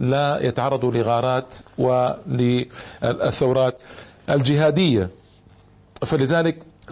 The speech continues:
قضية استصلاح الأراضي هذه ما كانت موجودة، فلذلك قلت ونسبة الأراضي الصالحة للزراعة، وكثر السكان،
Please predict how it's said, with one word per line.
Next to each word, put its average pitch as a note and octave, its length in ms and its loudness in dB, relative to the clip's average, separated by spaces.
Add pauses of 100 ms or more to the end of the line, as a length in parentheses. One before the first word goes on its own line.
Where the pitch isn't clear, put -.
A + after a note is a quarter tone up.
قضية D3+ 140 0
استصلاح D3 440 -2
الأراضي C3 400 0
هذه B2+ 260 0
ما E3+ 140 2
كانت D#3 260 -2
موجودة، C3 420 2
فلذلك C3 460 0 (320)
قلت C#3+ 400 2
ونسبة C3 1300 -2
الأراضي C3 340 0
الصالحة A2+ 380 0
للزراعة، A#2 480 0
وكثر F3+ 340 0
السكان، F3 500 -2